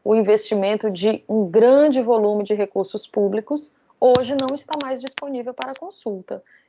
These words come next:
E isso compromete a nossa memória em diversas áreas. Eu posso ser um estudante, ou um pesquisador, ou um profissional de imprensa que gostaria de resgatar informações sobre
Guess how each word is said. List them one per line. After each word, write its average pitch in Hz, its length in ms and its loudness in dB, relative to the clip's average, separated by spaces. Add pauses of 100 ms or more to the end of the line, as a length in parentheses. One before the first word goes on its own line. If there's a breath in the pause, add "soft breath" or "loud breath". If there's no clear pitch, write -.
E 254 200 0
isso 370 340 -6
compromete 247 840 -4
a 220 40 -2
nossa 196 280 -6
memória 190 680 -2
em 277 160 2
diversas 311 500 -2
áreas. 233 500 -2 (320 soft breath)
Eu 214 160 2
posso 254 440 0
ser 277 440 0 (320 soft breath)
um 196 140 -2
estudante, 202 640 0
ou 254 140 4
um 262 60 0
pesquisador, 180 840 0 (160)
ou 302 160 4
um 320 60 -2
profissional 190 560 -4
de 165 100 -8
imprensa 233 600 -2 (340 soft breath)
que 233 100 -6
gostaria 254 560 2
de 277 120 0
resgatar 247 840 0
informações 247 760 0
sobre 247 520 0